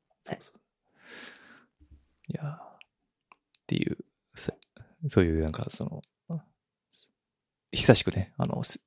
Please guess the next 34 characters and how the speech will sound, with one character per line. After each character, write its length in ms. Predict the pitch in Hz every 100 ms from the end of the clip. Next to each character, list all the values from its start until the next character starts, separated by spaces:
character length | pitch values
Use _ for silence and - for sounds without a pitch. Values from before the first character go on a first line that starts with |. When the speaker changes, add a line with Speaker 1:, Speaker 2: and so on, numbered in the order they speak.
| -
Speaker 2:
最 200 | 104 170
近 80 | 165
選 180 | - 180
挙 140 | 143
が 60 | 85
な 80 | 90
い 40 |
か 60 | -
ら 60 | -
さ、 140 | 123
な 60 | 104
ん 40 |
か、 140 | 95 - _ - - _ _ _ _ -
政 340 | - 135 131
治 160 | 123 120
と 80 | - _
距 140 | - 127
離 120 | 90
が 100 | -
こ 100 | -
う 60 |
で 100 | -
き 80 | 92
る 60 | 87
っ 40 |
て 160 | - -
い 40 |
う 20 |
か 60 | -
さ。 100 | - _ _ _ - - - - _ _ _
Speaker 1:
は 80 | 131
い 100 | 123
は 100 |
い。 40 | -